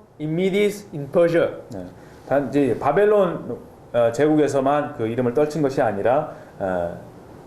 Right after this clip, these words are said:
Speaker 2: 바벨론 왕, 아, 바벨론 제국과 또, 어, 메대 제국, 또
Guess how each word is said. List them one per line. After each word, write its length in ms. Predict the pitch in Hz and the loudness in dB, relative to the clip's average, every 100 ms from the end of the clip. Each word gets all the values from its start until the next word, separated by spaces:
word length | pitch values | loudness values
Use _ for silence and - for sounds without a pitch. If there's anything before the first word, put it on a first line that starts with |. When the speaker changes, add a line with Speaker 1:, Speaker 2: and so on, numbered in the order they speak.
| - - | -20 -4
Speaker 2:
바벨론 440 | 113 147 147 127 | 0 2 2 2
왕, 320 | 110 107 117 120 | 2 0 -2 -4
아, 100 | 110 | 0
바벨론 400 | 120 135 143 131 | 2 4 2 0
제국과 680 | 107 98 98 131 160 160 - - - | -2 -2 0 0 0 -4 -12 -20 -6
또, 340 | - 107 104 - | 0 2 2 0
어, 200 | 101 90 | -4 -2
메대 220 | 101 131 131 | 0 2 2
제국, 280 | 104 87 82 - | 0 -4 -10 -4
또 300 | 101 113 | -2 -2